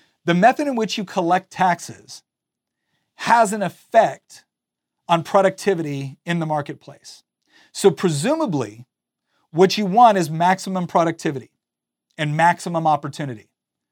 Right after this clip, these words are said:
Presumably, that's what you want. So this begs the question, if you've gotta take taxes and you understand that there is a cost associated with taking taxes,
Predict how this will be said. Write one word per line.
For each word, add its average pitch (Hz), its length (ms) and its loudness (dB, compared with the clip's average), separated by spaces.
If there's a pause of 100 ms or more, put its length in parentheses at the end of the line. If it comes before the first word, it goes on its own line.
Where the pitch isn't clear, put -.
(600)
Presumably, 185 640 2
that's 165 240 -2
what 165 160 -8
you 160 80 -4
want. 131 260 -10 (1120)
So - 180 4
this 247 160 -2
begs 214 240 -2
the 175 80 -6
question, 160 460 -4
if 180 140 -2
you've 185 120 -4
gotta 247 220 4
take 214 240 -8
taxes 151 460 -2
and 156 100 -6
you 170 140 -6
understand 190 420 -6
that 170 80 -8
there 175 100 -4
is 156 80 -2
a 160 80 -4
cost 190 380 -2
associated 175 580 -6
with 147 100 -8
taking 151 320 -12
taxes, 135 540 -16